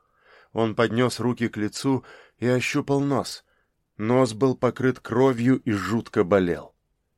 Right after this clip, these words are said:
Коснувшись лба, он вздрогнул. Все тело пронзила боль. На лбу он нащупал огромную шишку, налитую кровью. Верхняя губа была разбита,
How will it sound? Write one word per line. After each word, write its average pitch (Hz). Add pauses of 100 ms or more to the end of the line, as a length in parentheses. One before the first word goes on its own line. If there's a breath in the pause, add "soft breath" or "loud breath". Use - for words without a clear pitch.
(240)
Коснувшись 110
лба, 107
он 107
вздрогнул. 87 (540 soft breath)
Все -
тело 131
пронзила 117
боль. 117 (600 soft breath)
На 120
лбу 120
он 120
нащупал 127
огромную 147
шишку, 120
налитую 110
кровью. 95 (400)
Верхняя 107
губа 110
была 104
разбита, 98